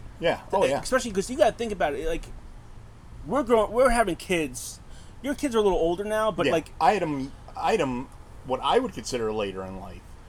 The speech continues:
Speaker 2: Kinda, but, like,
Speaker 1: As opposed to, and my parents had me way later in life.
Speaker 2: See, my parents had me when they were in their early twenties.
Speaker 1: See, my
Speaker 2: So, like,
Speaker 1: parents
Speaker 2: I'm
Speaker 1: had
Speaker 2: late. <laughs>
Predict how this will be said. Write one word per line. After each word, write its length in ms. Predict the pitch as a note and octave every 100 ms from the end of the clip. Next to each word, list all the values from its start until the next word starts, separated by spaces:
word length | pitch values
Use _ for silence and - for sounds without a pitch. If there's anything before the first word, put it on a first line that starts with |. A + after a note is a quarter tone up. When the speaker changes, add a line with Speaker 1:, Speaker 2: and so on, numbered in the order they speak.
| - - - - - - -
Speaker 2:
Kinda, 420 | - C#4 E4+ A3+ A3+
but, 200 | A#3 G#3
like, 120 | G3+
Speaker 1:
As 140 | G3+
opposed 420 | F3+ - G3 - -
to, 220 | D3+ C3+ - - - - - - -
and 80 | C#3
my 140 | F#3
parents 320 | F#3 C#3+ B2
had 120 | B2
me 140 | A2 C#3
way 320 | G#2+ B2+ D#3+
later 320 | A2 F#2+ F#2
in 140 | F2+ F2
life. 160 | E2+ - - - - - - - -
Speaker 2:
See, 160 | - C#3+
my 120 | E3
parents 320 | E3+ E3 C#3
had 120 | C#3+ C3
me 80 |
when 300 | A#2+ A#2+ A#2+
they 100 | A#2+
were 140 | A2+ A2+
in 140 | A2+
their 200 | A2+ G2+ - -
early 180 | C#3 A#2+
twenties. 480 | - C3+ C#3 E2+ D#2
Speaker 1:
See, 260 | - - A2+
my 180 | C3
Speaker 2:
So, 80 | C#3+
like, 80 | C3+
Speaker 1:
parents 200 | C#3+ D3
Speaker 2:
I'm 60 | A#2+
Speaker 1:
had 100 | A2
Speaker 2:
late. 240 | C#2 - - - -
<laughs> 100 | G#3